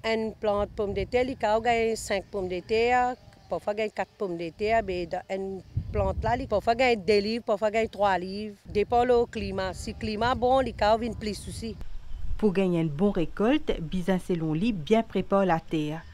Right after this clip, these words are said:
Speaker 2: Pommes de terre comptent en la terre profond et riche.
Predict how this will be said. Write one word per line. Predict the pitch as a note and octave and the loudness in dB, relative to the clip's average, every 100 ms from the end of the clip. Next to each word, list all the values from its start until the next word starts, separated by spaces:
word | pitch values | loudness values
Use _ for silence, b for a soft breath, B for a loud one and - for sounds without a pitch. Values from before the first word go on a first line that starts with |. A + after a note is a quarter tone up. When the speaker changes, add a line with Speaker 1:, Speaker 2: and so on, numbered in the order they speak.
| B B - | B B -6
Speaker 2:
Pommes | F#3+ F3 | 0 2
de | D#3+ | 2
terre | D#3 F3+ G#3 B3+ | 0 0 0 0
comptent | F#3+ E3 F#3 | -2 -2 0
en | |
la | E3 E3 D#3 | 2 2 0
terre | - D#3 | 0 -4
profond | - - F3+ - G3+ B3 | -4 -2 -2 0 -2 0
et | - A#3 - | -2 -4 -6
riche. | F3 D#3+ - - | -4 -4 -4 -8